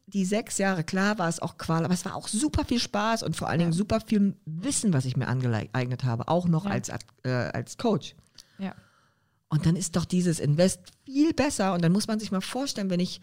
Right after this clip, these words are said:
Speaker 1: zum Beispiel ein Problem mit meinem Gewicht habe und ich investiere in einen Coach
Speaker 2: Ja.
Speaker 1: und habe nach zwei Jahren vielleicht mein Ziel erreicht und kostet mich vielleicht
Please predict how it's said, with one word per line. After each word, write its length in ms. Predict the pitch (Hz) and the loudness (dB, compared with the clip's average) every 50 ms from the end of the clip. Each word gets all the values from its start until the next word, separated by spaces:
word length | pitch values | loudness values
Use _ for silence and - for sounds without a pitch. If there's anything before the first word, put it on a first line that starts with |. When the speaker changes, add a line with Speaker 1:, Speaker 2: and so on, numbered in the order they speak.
| - - _ _ _ - - _ | -18 -20 _ _ _ -20 -18 _
Speaker 1:
zum 120 | - - 180 | -2 0 2
Beispiel 320 | 185 185 180 180 185 180 | 2 2 2 2 0 0
ein 180 | 185 139 - - | 0 -2 -4 -4
Problem 400 | - - 175 175 185 202 226 226 | -2 0 4 6 6 6 6 4
mit 100 | 214 208 | 2 2
meinem 160 | 175 165 170 180 | 2 4 4 4
Gewicht 340 | 175 190 240 254 - - 185 | 2 0 -2 -4 -4 -2 0
habe 120 | 165 160 | 0 2
und 80 | 156 160 | 0 0
ich 120 | 160 - | 0 0
investiere 680 | - 185 190 202 - - - - - 247 262 285 302 262 | 2 2 2 2 -2 -4 -4 -4 0 0 2 2 2 2
in 100 | 208 208 | 2 2
einen 140 | 196 196 - | 0 0 -2
Coach 540 | - - 226 220 202 160 - - - - - - - - - - - | -4 -2 0 2 2 2 2 0 -4 -12 -12 -16 -20 -20 -20 -18 -12
Speaker 2:
Ja. 80 | 190 - | -4 -2
Speaker 1:
und 180 | 170 180 175 | 2 2 4
habe 240 | 175 190 208 226 226 208 | 4 4 4 4 4 2
nach 160 | 196 196 - - | 2 0 -2 -4
zwei 400 | - - - - 180 175 185 233 | -8 -6 -6 -2 0 0 2 2
Jahren 360 | 277 285 262 226 208 208 226 240 | 2 2 2 2 2 2 0 0
vielleicht 400 | - 226 208 196 196 - - - | -2 -2 0 0 -2 -2 -2 -2
mein 280 | 180 170 170 170 170 - - - - - _ _ _ | 0 0 0 0 -2 -6 -10 -20 -20 -20 _ _ _
Ziel 300 | - - - 269 262 240 | -4 -2 0 0 0 2
erreicht 600 | 135 170 185 185 185 202 180 139 135 - - - - - - _ _ _ _ | 0 0 2 2 4 4 4 4 2 -2 -8 -14 -18 -20 -20 _ _ _ _
und 220 | - 131 139 135 | -6 -4 -4 -2
kostet 320 | - - 151 151 - - - | 0 2 2 2 0 -2 -2
mich 180 | 160 156 139 - | 0 0 2 2
vielleicht 360 | 165 147 143 135 135 139 - | 2 2 4 4 2 0 -2